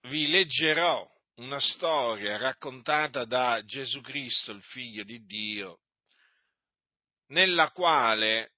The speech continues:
si parla chiaramente dell'inferno, di questo luogo di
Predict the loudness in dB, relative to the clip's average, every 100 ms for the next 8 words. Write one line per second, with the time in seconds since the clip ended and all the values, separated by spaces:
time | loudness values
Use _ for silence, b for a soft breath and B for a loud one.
0 | _ -4 -4 2 6 6 6 0 -4 -4
1 | 0 2 2 0 0 0 -2 -10 -8 -4
2 | -2 -4 -10 _ _ _ _ _ _ -6
3 | -6 -6 -12 -6 0 2 0 -4 _ -20
4 | _ _ _ _ _ _ _ _ _ _
5 | _ _ _ _ _ _ _ _ _ _
6 | _ _ _ _ _ _ _ _ _ _
7 | _ _ _ _ -20 -4 -2 0 -2 -2
8 | -2 -2 -4 -8 -8 -6 -4 -6 -6 -6
9 | -4 -4 -8 -14 _ -14 -10 -12